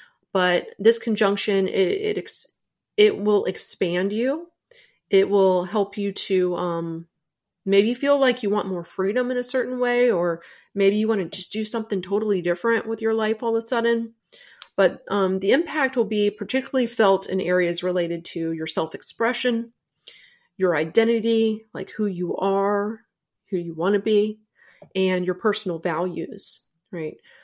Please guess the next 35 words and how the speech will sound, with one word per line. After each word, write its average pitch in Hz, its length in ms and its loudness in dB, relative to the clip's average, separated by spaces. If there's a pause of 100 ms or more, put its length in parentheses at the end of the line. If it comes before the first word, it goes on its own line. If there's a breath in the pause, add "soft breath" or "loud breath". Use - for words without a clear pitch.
(120)
Uh, 175 300 -4
'cause 202 140 -4
that 208 160 2
has 196 180 0
a 175 60 0
lot 175 240 -2
to - 80 -10
do 175 120 -4
with 160 140 -8
just - 220 -16
kind 175 180 -4
of 156 100 -10
you 175 460 0
and 151 100 -10
your 160 160 -4
identity, 156 380 -6
who 165 140 -8
you 165 260 -8
are. - 260 -10
You, 185 140 -2
and 175 80 -4
even 214 300 0
your 208 160 2
appearance - 640 -4
can 180 320 -6
be 180 100 0
another 175 300 -2
way 160 240 -4
that 156 220 -6
you 175 120 -6
might 175 220 -4
wanna 165 160 -8
transform 175 580 -6
or 170 60 -4
something. 175 480 -12